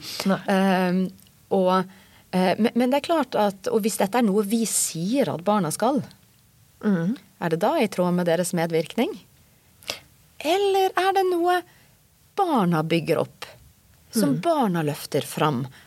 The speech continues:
Speaker 2: at
Speaker 1: Mhm.
Speaker 2: de har lyst til, de vil?
Speaker 1: Mhm.
Speaker 2: Men det er klart, de velger ikke det hvis ikke vi har vist det som et alternativ.
Speaker 1: Nei.
Speaker 2: Så, så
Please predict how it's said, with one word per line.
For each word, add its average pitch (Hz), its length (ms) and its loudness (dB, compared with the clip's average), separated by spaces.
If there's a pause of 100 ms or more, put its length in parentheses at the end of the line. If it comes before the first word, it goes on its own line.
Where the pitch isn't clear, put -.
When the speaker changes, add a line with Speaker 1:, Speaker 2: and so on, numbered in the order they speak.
Speaker 2:
at - 100 0
Speaker 1:
Mhm. 170 120 2
Speaker 2:
de 285 220 2
har 147 200 -2
lyst - 320 -4
til, 160 200 0
de 196 360 0
vil? 117 340 -2 (280)
Speaker 1:
Mhm. 175 280 0
Speaker 2:
Men 240 100 2
det 254 80 2
er 262 80 2
klart, 269 160 0
de 285 140 0
velger 160 420 0
ikke 302 220 -2
det 262 220 2 (380)
hvis 196 220 0
ikke 208 140 -2
vi 214 80 2
har 196 100 2
vist 202 280 0
det 151 100 -6
som 151 100 -4
et 143 100 -6
alternativ. 196 600 0 (840)
Speaker 1:
Nei. 165 240 -4 (140)
Speaker 2:
Så, - 180 0
så 214 180 4